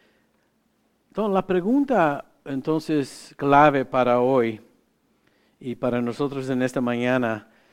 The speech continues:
es si estamos sometidos a la voluntad de Dios, si nos estamos dejando ser guiados en nuestras vidas por el Señor,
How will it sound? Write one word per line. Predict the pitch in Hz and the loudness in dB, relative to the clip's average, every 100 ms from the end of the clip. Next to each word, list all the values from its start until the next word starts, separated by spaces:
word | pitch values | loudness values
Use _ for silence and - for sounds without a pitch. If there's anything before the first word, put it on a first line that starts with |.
| _ _ | _ _
es | - 139 131 - | -4 -4 -4 -10
si | - 135 | -10 -10
estamos | - 147 147 151 151 | -4 0 2 0 -4
sometidos | 143 120 113 - 131 113 104 - - - - _ _ _ _ _ _ _ _ _ _ _ | -6 -6 -6 -4 -2 -2 -4 -8 -20 -20 -20 _ _ _ _ _ _ _ _ _ _ _
a | 117 | -6
la | 113 | -4
voluntad | 110 117 107 123 120 | -4 -6 -2 2 4
de | 117 107 | 2 -4
Dios, | 113 110 107 - - - _ _ _ _ _ _ _ _ _ _ | -6 -8 -12 -20 -20 -20 _ _ _ _ _ _ _ _ _ _
si | - 151 | -2 0
nos | 143 143 131 | 2 0 -2
estamos | 139 - 160 160 143 | -4 4 4 4 2
dejando | 139 139 147 147 143 | 0 2 0 0 -4
ser | 139 143 135 | -2 0 0
guiados | 123 123 127 143 139 113 110 - - - - _ _ _ _ _ _ _ _ _ _ _ _ _ _ _ _ _ _ _ _ _ _ _ - | -2 2 8 10 8 4 -4 -10 -20 -20 -20 _ _ _ _ _ _ _ _ _ _ _ _ _ _ _ _ _ _ _ _ _ _ _ -14
en | 117 | -8
nuestras | 117 - 113 110 | -8 -4 -4 -2
vidas | 127 131 117 - | 0 2 0 -2
por | 113 110 | -10 -8
el | 98 | -10
Señor, | - 107 120 120 | -12 -10 -6 -4